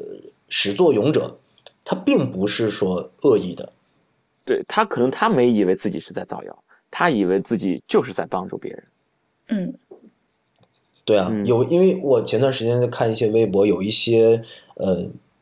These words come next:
Speaker 1: 可能也是受教育程度比较高的一些人，在微博上在给大家讲育儿。
Speaker 2: 嗯。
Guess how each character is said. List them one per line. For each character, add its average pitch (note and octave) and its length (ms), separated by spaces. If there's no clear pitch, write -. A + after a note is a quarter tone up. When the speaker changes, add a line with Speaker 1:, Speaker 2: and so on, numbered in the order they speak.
Speaker 1:
可 - 120
能 G2 200
也 F#2+ 140
是 B2+ 140
受 C#3+ 180
教 C3 180
育 G#2 60
程 G#2+ 160
度 B2 80
比 A2 140
较 G#2 120
高 A#2+ 280
的 A#2+ 120
一 G2+ 80
些 G2+ 220
人， F#2+ 320
在 G#2+ 140
微 A2 160
博 G2 160
上 G2 280
在 G2+ 240
给 G2 140
大 G#2 180
家 G#2 120
讲 F#2+ 200
育 G#2+ 140
儿。 - 340
Speaker 2:
嗯。 A2+ 280